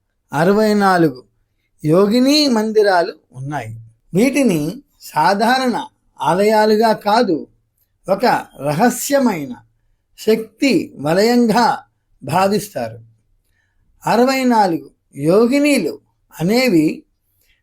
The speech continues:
దేవి యొక్క విభిన్న శక్తి రూపాలు. వీరిలో కొందరు ఉగ్రరూపం, కొందరు శాంతరూపం. కామాఖ్యలో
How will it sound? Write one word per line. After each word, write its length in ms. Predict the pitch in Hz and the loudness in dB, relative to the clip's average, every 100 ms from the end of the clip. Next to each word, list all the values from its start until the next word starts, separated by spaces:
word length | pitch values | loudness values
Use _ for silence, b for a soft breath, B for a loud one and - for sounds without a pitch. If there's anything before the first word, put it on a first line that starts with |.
| _ | _
దేవి 420 | 175 147 190 247 285 | -4 0 2 2 2
యొక్క 580 | 277 147 - 139 165 - - | 2 0 -4 -6 -8 -12 -12
విభిన్న 680 | 139 180 190 269 277 175 123 _ - - - | -2 0 2 0 0 -2 -4 _ -20 -14 -6
శక్తి 360 | 185 - 147 | -6 -4 -2
రూపాలు. 480 | 160 139 - 131 113 - _ _ _ _ _ _ | 0 -2 -6 -8 -8 -18 _ _ _ _ _ _
వీరిలో 720 | 139 165 233 240 240 156 147 - _ - | -4 0 2 2 2 0 -2 -8 _ -8
కొందరు 600 | 175 220 208 151 147 - _ _ _ | -4 0 0 0 -2 -8 _ _ _
ఉగ్రరూపం, 760 | 139 127 175 196 202 208 220 320 - _ _ _ _ - | -12 -4 0 4 2 2 -2 -4 -8 _ _ _ _ -10
కొందరు 540 | 151 185 190 233 - _ _ | -6 -2 0 0 -4 _ _
శాంతరూపం. 920 | - 113 120 151 185 180 160 123 110 _ _ _ _ _ _ _ | -18 -12 -10 -6 -4 -2 -6 -10 -20 _ _ _ _ _ _ _
కామాఖ్యలో 880 | 160 170 254 285 - 269 214 147 139 | -2 0 0 -2 -2 0 2 0 -4